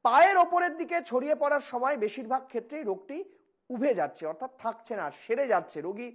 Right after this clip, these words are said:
সুস্থ হয়ে উঠছে। কিন্তু কারো কারো ক্ষেত্রে ওপরের দিকে যদি এই, আহ, সিনড্রোমটি আসতে থাকে তাহলে তা ফ্যাটাল হতে পারে বা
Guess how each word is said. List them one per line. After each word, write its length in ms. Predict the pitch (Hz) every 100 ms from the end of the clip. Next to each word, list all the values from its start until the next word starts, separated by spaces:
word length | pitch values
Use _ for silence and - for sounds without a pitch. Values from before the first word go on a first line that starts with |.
| _ _
সুস্থ 320 | - 320 -
হয়ে 240 | 269 214
উঠছে। 340 | 170 151 - 113 _ _ _
কিন্তু 220 | 247 262
কারো 320 | - 226 262
কারো 240 | 277 262 247
ক্ষেত্রে 640 | 240 220 - 247 254 262 - _
ওপরের 480 | 202 220 311 339 240
দিকে 180 | 320 277
যদি 200 | 254 254
এই, 340 | - 226 240
আহ, 480 | 226 - - - 143
সিনড্রোমটি 600 | - 233 226 269 254 254
আসতে 260 | 202 - 233
থাকে 300 | 208 208 269
তাহলে 320 | 185 180 208
তা 220 | 202 190 185 - _
ফ্যাটাল 340 | 175 175 240
হতে 180 | 196 202
পারে 300 | 190 185 208 - _ 143
বা 300 | 156 165